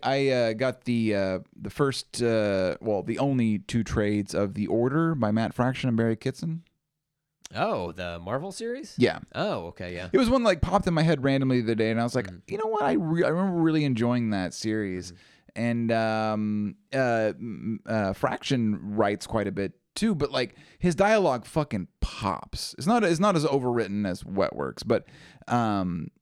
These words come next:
Speaker 1: his dialogue just fucking pops. Like, it's such a fucking, it's so much fun to read.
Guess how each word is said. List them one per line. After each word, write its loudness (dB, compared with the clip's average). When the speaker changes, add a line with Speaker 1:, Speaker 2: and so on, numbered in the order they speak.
Speaker 1:
his -2
dialogue 2
just -4
fucking -2
pops. 2
Like, 0
it's -4
such 2
a -2
fucking, 0
it's -4
so 2
much -2
fun 0
to 2
read. -4